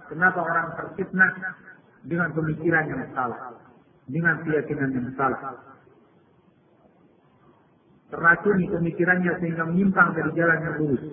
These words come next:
Akidahnya menyimpang dari jalan yang benar. Kenapa bisa seperti itu?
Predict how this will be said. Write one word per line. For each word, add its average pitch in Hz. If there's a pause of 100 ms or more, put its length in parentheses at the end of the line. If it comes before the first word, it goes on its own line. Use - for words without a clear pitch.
(1500)
Akidahnya 175 (140)
menyimpang 175
dari 151
jalan 160
yang 156
benar. 143 (1500)
Kenapa 190
bisa 156 (120)
seperti 160
itu? -